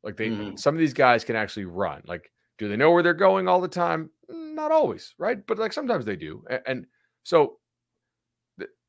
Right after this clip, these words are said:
Speaker 1: they're not like a guy, look, they're not unathletic. Now, the O-line has been a problem for a couple of years.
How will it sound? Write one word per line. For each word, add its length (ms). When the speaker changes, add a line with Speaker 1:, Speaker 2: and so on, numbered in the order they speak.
Speaker 1:
they're 160
not 240
like 160
a 40
guy, 340
look, 200
they're 100
not 260
unathletic. 800
Now, 80
the 120
O-line 400
has 80
been 120
a 40
problem 340
for 80
a 40
couple 220
of 80
years. 580